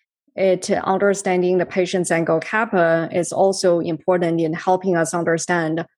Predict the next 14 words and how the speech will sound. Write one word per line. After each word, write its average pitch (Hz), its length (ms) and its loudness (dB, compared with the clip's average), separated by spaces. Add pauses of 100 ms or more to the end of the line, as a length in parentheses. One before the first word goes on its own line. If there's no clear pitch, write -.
(100)
why 180 240 2
some 185 260 0
patients 175 520 0
responded 165 580 0
better 208 500 0 (180)
versus 175 360 -2
the - 120 0
others 170 400 0
in 165 160 0
ortho 175 320 0
K 165 460 -2
and 185 240 2
multifocal 165 640 -2
lenses, - 560 -2